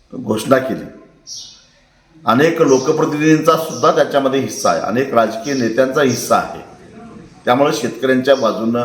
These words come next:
कुणी बोलायला तयार नाही. विकासाला आमचा विरोध नाही, पण शेतकऱ्यांची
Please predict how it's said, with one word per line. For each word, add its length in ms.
कुणी 140
बोलायला 360
तयार 240
नाही. 180
विकासाला 560
आमचा 260
विरोध 320
नाही, 160
पण 140
शेतकऱ्यांची 600